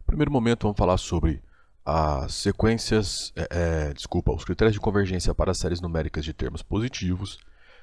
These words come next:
Depois, o critério de convergência para série numérica de termos alternados. E por fim, chegaremos aí aos critérios de convergência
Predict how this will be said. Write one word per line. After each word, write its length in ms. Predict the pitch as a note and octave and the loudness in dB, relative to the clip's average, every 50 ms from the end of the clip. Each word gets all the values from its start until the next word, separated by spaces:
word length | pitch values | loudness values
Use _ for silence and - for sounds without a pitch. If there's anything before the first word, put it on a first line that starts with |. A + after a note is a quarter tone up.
| - - | -20 -4
Depois, 600 | - - F#3 - - A#2 A#2+ B2 B2+ A#2+ - - - | -2 -2 0 4 4 6 6 6 4 4 0 -2 -6
o 60 | G#2 | -2
critério 340 | - A2+ A2 - A2 G#2+ G#2+ | 0 0 4 4 4 4 4
de 80 | G2+ | 0
convergência 600 | G2 - G#2+ F#2+ G2+ G2 F2 F#2+ F#2+ F#2 - F2 | -2 -2 0 0 0 0 0 0 -2 0 0 0
para 180 | - - E2 E2+ | 2 2 2 2
série 240 | E2 - F#2+ F2 F#2 | 2 0 0 -2 -2
numérica 460 | F2 F2 E2 E2 D#2 D2+ - - D#2 | -2 -2 -2 0 -2 -2 -2 -4 -6
de 100 | D2+ D#2 | -6 -6
termos 340 | - - D2 C#2 C#2+ - - - - - | -4 -4 -4 -4 -6 -10 -14 -12 -6 -4
alternados. 840 | - - - D#3+ D#3 A2+ G#2+ G2 F#2 F2+ E2+ E2+ F2 F2 - - - - - - - - - - - - | -4 -2 0 -2 -2 0 0 0 0 0 0 0 -4 -8 -8 -12 -16 -18 -20 -20 -20 -20 -20 -20 -10 -4
E 80 | - | -4
por 200 | D3+ - - F#3 | 0 0 0 0
fim, 200 | - - B2 C3+ | 0 0 -2 -4
chegaremos 680 | C3+ - - C#3 D3+ D3 C3+ A2 G2+ G2+ A2+ A2 G2 G#2+ | -2 -2 0 2 2 2 2 2 2 0 0 0 0 0
aí 120 | G2 G2 | 2 2
aos 140 | G2+ G#2 - | 2 0 0
critérios 400 | - - G#2 - G2+ F#2+ G#2+ G2+ | -2 -4 0 2 4 4 4 2
de 80 | G2 G2+ | -2 -2
convergência 800 | - - A#2 A#2+ A#2 A2+ G2 G2 G#2 B2 C3+ - - B2+ - | -2 -2 -2 0 2 0 0 0 0 -2 -4 -4 -4 -6 -6